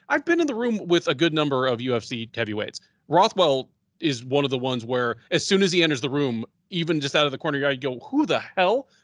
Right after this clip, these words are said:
And it's Ben Rothwell. It just looks like an N F L lineman walking into the room. Like, I don't know how much weight he cuts to get to two sixty-five, but I, I suspect it, it's a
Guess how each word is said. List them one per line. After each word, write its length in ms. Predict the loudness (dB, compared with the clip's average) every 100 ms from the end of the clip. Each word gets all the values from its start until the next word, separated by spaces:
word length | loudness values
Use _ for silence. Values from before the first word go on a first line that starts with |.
| _ _ -2
And 160 | 0
it's 140 | 0 0
Ben 180 | 0 0
Rothwell. 280 | -2 -2
It 120 | -6 -6
just 140 | -4
looks 220 | -4 -2
like 100 | -2
an 80 | -2
N 100 | -2
F 140 | -2
L 120 | -2 -2
lineman 340 | -4 -6 -8
walking 300 | -10 -12 -14
into 120 | -14
the 100 | -14
room. 220 | -16 -18 -20 _ _ -4
Like, 120 | 0
I 100 | 2
don't 140 | 2
know 100 | 0
how 140 | 0 0
much 160 | -2
weight 160 | -6 -6
he 100 | -6
cuts 240 | -6 -8
to 80 | -8
get 140 | -8 -8
to 80 |
two 120 | -10 -10
sixty-five, 540 | -10 -10 -10 -8 -6
but 100 | -2
I, 100 | -2
I 80 | 0
suspect 460 | -4 -6 -8 -8 -10
it, 60 | -14
it's 260 | -12 -12 -14 -18 _ _ _ _ _ _
a 180 | -2 -2